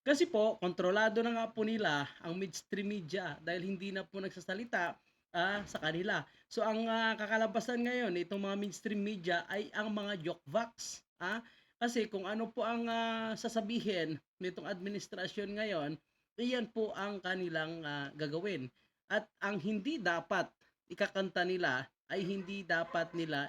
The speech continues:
ikakanta. Dahil, ah, imposibleng magugurgur sila kagaya ng ginawa sa Isiminay.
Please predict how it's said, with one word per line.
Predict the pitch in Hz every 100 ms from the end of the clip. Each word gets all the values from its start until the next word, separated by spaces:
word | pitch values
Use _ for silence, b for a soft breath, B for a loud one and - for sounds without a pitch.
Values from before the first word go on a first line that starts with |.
| 156
ikakanta. | 160 - 139 139 180 139 b b _
Dahil, | 226 247 175 170 190 143 b b
ah, | 185 190 202 160
imposibleng | 214 208 185 220 240 202 220 220 208
magugurgur | 202 196 196 185 196 180 190
sila | 165 214 170 113 - _ 180
kagaya | 180 190 196
ng | 190 170
ginawa | 175 165 147 139
sa | - -
Isiminay. | 143 156 208 214 127